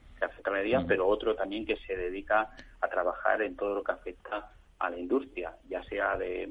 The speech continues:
Speaker 1: materiales plásticos, envases,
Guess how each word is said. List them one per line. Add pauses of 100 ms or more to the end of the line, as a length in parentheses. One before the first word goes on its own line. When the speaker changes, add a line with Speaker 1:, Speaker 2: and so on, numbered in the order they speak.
Speaker 1:
materiales
plásticos, (320)
envases,